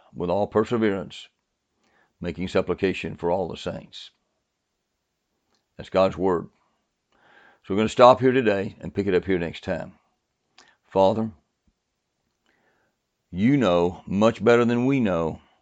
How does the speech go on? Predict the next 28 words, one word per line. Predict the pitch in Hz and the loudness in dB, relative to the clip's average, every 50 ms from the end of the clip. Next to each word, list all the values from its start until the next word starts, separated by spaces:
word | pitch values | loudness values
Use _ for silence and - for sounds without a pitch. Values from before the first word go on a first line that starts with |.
| _ _ _ _ _ _ _ _ _ _ _ _ | _ _ _ _ _ _ _ _ _ _ _ _
what's | - 95 92 - | -2 -2 -2 -2
going | - 98 98 101 98 | -2 -2 0 0 2
on | 101 107 107 104 92 85 82 - | 2 4 4 4 2 2 0 -2
in | - 87 87 | -4 -6 -6
the | 78 | -6
spiritual | - - - 104 104 104 101 98 - 92 85 | -8 -8 -2 0 0 2 0 0 -2 -2 -2
realm | 87 92 95 92 92 87 82 | 0 0 0 0 -2 -2 -2
around | 87 92 95 92 92 87 87 - | -2 -2 0 0 -2 -2 -6 -8
us. | - - - - - - _ _ - - _ _ _ - | -10 -10 -10 -10 -12 -16 _ _ -20 -20 _ _ _ -6
You | 90 107 123 | -2 2 2
know | 123 117 | 4 4
what | 110 110 98 | 4 4 2
Satan's | - - 120 123 127 92 110 110 80 | 2 2 4 4 4 4 0 -4 -2
doing | 85 98 127 123 110 98 87 85 | -2 0 2 2 2 0 -2 -4
and | 92 - - | -6 -4 -2
what | 98 104 | 0 0
his | 107 98 | 0 -2
demons | 82 98 123 123 113 98 98 104 - | -2 -2 -2 0 0 -2 -4 -6 -8
are | 90 85 | -8 -6
doing. | 82 80 78 - - 92 98 - _ _ _ _ _ _ _ - - - - - | -6 -6 -8 -10 -12 -16 -18 -20 _ _ _ _ _ _ _ -20 -20 -20 -18 -12
And | - 90 101 | -6 0 4
Lord, | 123 143 123 | 4 4 6
we | 127 156 170 | 4 4 2
know | 139 123 120 | 2 0 0
you | 120 147 160 | 0 -2 -2
could | - 123 98 - | -2 -2 -4 -4
stop | - - - - 170 185 190 190 - | -6 -4 4 6 8 8 6 6 2
them | - 110 110 107 127 131 120 104 | -2 -2 0 0 0 -2 -6 -10